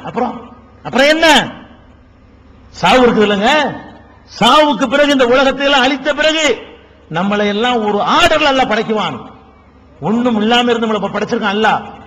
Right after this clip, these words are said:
நீங்க ஒரு ஐம்பது வருஷம் வந்து எல்லாம் நீங்க எல்லாம் இங்க இருந்திருப்பீங்களா? இங்க இருக்கிற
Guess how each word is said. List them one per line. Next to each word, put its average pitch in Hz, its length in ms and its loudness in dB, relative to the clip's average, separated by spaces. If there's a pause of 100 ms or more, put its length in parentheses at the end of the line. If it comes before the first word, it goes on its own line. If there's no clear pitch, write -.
(460)
நீங்க 226 220 0
ஒரு 214 140 2
ஐம்பது 220 200 0
வருஷம் 220 200 -2
வந்து 247 140 -2
எல்லாம் 226 160 0
நீங்க 220 140 -2
எல்லாம் 233 120 0
இங்க 202 100 -2
இருந்திருப்பீங்களா? 226 440 0 (720)
இங்க 196 140 -4
இருக்கிற 233 220 2